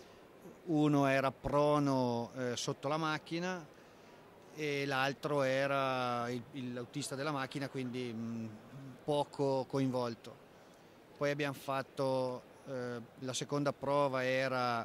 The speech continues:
un folgorato, quindi persona in casa, folgorato. Di conseguenza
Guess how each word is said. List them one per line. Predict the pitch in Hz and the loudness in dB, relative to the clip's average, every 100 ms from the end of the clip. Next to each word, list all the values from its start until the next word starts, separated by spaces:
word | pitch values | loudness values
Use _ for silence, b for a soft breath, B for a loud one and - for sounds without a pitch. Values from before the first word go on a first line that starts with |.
| - | -4
un | 165 151 | 0 0
folgorato, | - 139 131 131 123 123 165 | 0 -2 0 -2 -2 -4 -8
quindi | 175 135 127 | -6 -4 -4
persona | - 131 - 135 131 | -6 -8 -4 -2 -2
in | 139 147 | -4 -4
casa, | 143 139 139 170 | -4 -2 -2 -4
folgorato. | 143 131 127 123 123 123 175 180 - b b b b b b b - - - | -6 -4 -2 -2 -4 -4 -8 -8 -20 b b b b b b b -20 -20 -12
Di | 151 147 | -8 -4
conseguenza | 147 175 143 143 143 - 180 170 - | -2 -2 -2 -2 -2 -2 -4 -4 -12